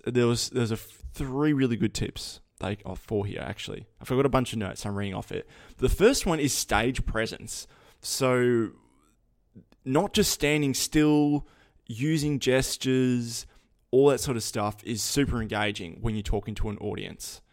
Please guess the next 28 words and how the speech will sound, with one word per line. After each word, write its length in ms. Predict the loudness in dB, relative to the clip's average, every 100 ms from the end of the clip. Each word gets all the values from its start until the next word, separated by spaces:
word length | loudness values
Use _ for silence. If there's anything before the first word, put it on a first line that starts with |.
| _ _ _ _ -14
okay? 380 | -12 -8 -8 -10 _ _ _ _ _ _ _ 0
The 140 | 4
other 200 | 6 6
thing 240 | 4 0 0
is 180 | 2
using 260 | 2 2 2
your 120 | 0
diaphragm 840 | 0 0 2 0 -2 -4 -4 -4 -6
when 160 | -4 -4
you're 80 | -4
talking 680 | -2 -2 -2 -4 -8 -10 -12 _ -10
and 180 | -8 -2
projecting 760 | -4 -4 -4 -2 -2 -4 -4
your 140 | -4 -6
voice, 480 | -4 -2 -2 -4 -8
like 220 | -8 -8
you're 80 | -4
pretending 580 | -4 -2 -2 0 -2 -4
to 140 | -4
reach 320 | -2 -2 -2
your 100 | -4
voice 360 | 2 2 2 -2
at 140 | -6 -4
the 160 | -6 -2
end 340 | 0 0 0 0
of 220 | 0 2
the 100 | 0
room. 400 | 4 4 4 0